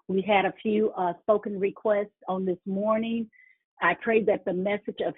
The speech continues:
healing, as the word was going forth, that's all. Jesus was just talking about what he was talking about,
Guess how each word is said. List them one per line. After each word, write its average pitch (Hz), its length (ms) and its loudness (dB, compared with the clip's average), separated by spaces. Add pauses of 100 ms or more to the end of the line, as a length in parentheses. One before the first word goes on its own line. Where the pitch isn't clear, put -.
(120)
healing, 240 600 0
as 185 180 0
the 185 100 -2
word 202 440 0
was 190 200 0
going 175 440 0
forth, 226 320 -2 (460)
that's 262 280 6
all. 254 240 0
Jesus 226 420 -4
was 214 220 -2
just 220 220 -2
talking 247 280 -2
about 240 240 -2
what 247 120 -4
he 269 120 -8
was 233 200 -8
talking 254 320 -4
about, 220 300 0